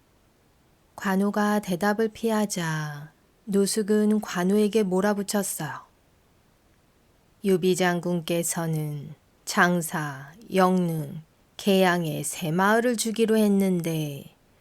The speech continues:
장군께서 줄 수 없다고 하셨다지요." 관우는 화를 누르며 간신히 대꾸했어요. "지난날 적벽대전은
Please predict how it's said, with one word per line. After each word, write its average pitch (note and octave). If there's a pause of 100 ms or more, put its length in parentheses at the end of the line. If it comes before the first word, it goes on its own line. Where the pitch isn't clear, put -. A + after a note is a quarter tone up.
(160)
장군께서 E3+
줄 -
수 A#3
없다고 A3+
하셨다지요." G3 (1500)
관우는 F3+ (300)
화를 A3+
누르며 F3 (220)
간신히 G#3+
대꾸했어요. F3 (1600)
"지난날 E3+
적벽대전은 D#3+